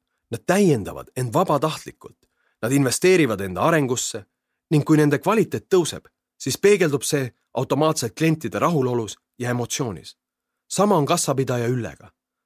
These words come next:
Ta ei ole enam ammu lihtsalt kauba üle lindi piuksutaja, vaid tema kunst peitub suhete kvaliteedis, mida ta iga kliendiga loetud minutite jooksul arendada suudab. Juht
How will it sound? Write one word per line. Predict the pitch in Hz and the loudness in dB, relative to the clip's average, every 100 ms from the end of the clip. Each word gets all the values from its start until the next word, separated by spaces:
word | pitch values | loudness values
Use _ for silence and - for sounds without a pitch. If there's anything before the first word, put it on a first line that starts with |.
| _ | _
Ta | 135 | 2
ei | 160 | 6
ole | 226 156 | 6 4
enam | 131 113 | 2 -2
ammu | 160 190 143 95 85 | 0 2 2 -2 -8
lihtsalt | 101 - - | -6 -6 -6
kauba | - 165 135 113 | 0 0 2 0
üle | 123 110 | 0 0
lindi | 139 156 117 | 2 0 -2
piuksutaja, | 113 147 - - - 62 - _ _ _ _ _ | 0 0 -2 -8 -12 -14 -16 _ _ _ _ _
vaid | 113 - | -4 0
tema | 156 127 | 0 2
kunst | 208 190 - - | 0 0 -2 -2
peitub | 139 131 110 | -2 -2 -4
suhete | - 170 151 - | 0 0 -2 -4
kvaliteedis, | 147 147 113 104 92 - - _ _ _ _ | 0 0 -2 -10 -12 -14 -20 _ _ _ _
mida | 131 127 | -4 -2
ta | 110 113 | -2 -2
iga | 185 185 | 0 0
kliendiga | 139 151 143 104 85 | 2 0 0 -4 -4
loetud | 110 151 - 110 | 0 0 -2 -6
minutite | 123 135 - 104 101 | -2 -2 -2 -8 -6
jooksul | 101 98 95 - | -4 -6 -8 -6
arendada | 123 98 85 80 | -6 -6 -10 -12
suudab. | - 65 - - _ _ _ _ _ _ _ _ _ _ _ _ _ _ - | -12 -14 -20 -20 _ _ _ _ _ _ _ _ _ _ _ _ _ _ -4
Juht | 127 180 - - - | 0 2 0 -10 -20